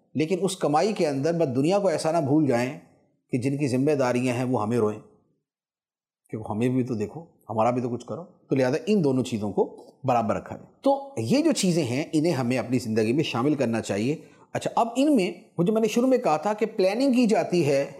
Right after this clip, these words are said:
عمل درآمد نہیں ہوتا۔ عمل درآمد کیوں نہیں ہوتا؟ عمل درآمد اس لیے نہیں ہوتا کہ ایک ہے کہ کیا کرنا ہے، بس اس کو سوچ لیا جائے، مجھے سب سے بہتر بننا ہے، اتنا تو کافی نہیں ہے، بہتر بننے سے کیا مراد ہے؟ اب مراد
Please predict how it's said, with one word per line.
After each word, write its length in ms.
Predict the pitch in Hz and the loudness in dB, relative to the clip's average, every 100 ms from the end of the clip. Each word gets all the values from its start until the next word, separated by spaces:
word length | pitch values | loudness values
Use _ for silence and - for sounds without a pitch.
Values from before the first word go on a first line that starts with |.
| - _ _ | -20 _ _
عمل 240 | - 165 160 | -2 0 2
درآمد 280 | 139 127 113 | 2 2 0
نہیں 120 | 113 | 0
ہوتا۔ 200 | 107 - - _ _ _ _ _ | -2 -6 -16 _ _ _ _ _
عمل 260 | 190 269 254 | -2 0 0
درآمد 300 | 247 254 - | 2 0 2
کیوں 100 | 247 | 2
نہیں 100 | 220 | 2
ہوتا؟ 280 | 147 143 165 - - - - - | 2 0 -2 -8 -20 -20 -12 -4
عمل 280 | 175 277 240 | 0 0 2
درآمد 300 | 220 226 208 | 2 2 0
اس 140 | 190 | 2
لیے 100 | 202 | 0
نہیں 120 | 208 | 2
ہوتا 480 | 165 123 135 147 226 - | 2 0 0 0 -2 -8
کہ 60 | 165 | -6
ایک 300 | - 208 226 | -2 0 0
ہے 520 | 139 135 143 185 - - | 0 2 2 2 -2 -6
کہ 100 | 170 | -4
کیا 280 | - 160 175 | 0 0 0
کرنا 540 | 180 135 123 151 147 | 0 -2 0 0 0
ہے، 140 | 139 170 | 0 0
بس 280 | 143 151 - | 0 -2 -2
اس 180 | 160 - | -4 0
کو 140 | 190 | 0
سوچ 260 | - 131 120 | 2 0 0
لیا 220 | 113 98 | 0 0
جائے، 180 | 85 65 - _ _ _ _ _ _ _ | -2 -8 -16 _ _ _ _ _ _ _
مجھے 260 | 156 202 202 | -2 0 0
سب 200 | 185 175 | 0 0
سے 120 | 185 | 0
بہتر 300 | 139 131 143 | 0 0 0
بننا 320 | 120 101 101 87 | 0 -2 -4 -6
ہے، 60 | - - _ - | -10 -20 _ -6
اتنا 220 | 139 165 | -2 0
تو 100 | 165 | 0
کافی 300 | 147 143 160 | 0 0 0
نہیں 240 | 160 180 131 | 0 -2 -4
ہے، 60 | 127 - | -10 -8
بہتر 260 | 120 120 135 | -6 -2 -2
بننے 200 | 135 131 | -2 -2
سے 120 | 139 | -4
کیا 180 | - 135 | -2 0
مراد 300 | 135 127 113 | 2 0 0
ہے؟ 120 | 107 - _ _ _ _ | -4 -12 _ _ _ _
اب 100 | 156 | -2
مراد 320 | 147 143 160 | 2 2 2